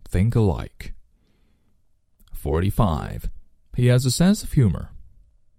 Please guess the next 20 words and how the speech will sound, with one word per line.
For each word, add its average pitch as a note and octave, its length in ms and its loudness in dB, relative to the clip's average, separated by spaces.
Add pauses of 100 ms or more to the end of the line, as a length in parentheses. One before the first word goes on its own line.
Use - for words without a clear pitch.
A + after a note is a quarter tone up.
(520)
Forty-six, - 760 -6 (460)
he A2+ 140 4
is G#2 160 4
acting D#3 380 2
an C#3+ 100 4
old B2+ 200 6
man. F2 480 -2 (1120)
Forty-seven, C3+ 800 2 (600)
he A#2+ 100 4
is A#2+ 220 4
looking F#3 300 0
for A2+ 240 2
a G2+ 80 4
job. - 500 -2 (1400)
Forty-eight, - 960 -2 (560)
he - 100 -4
doesn't G2+ 320 2
care G2+ 280 2
about G2 300 2
me. C#3 320 2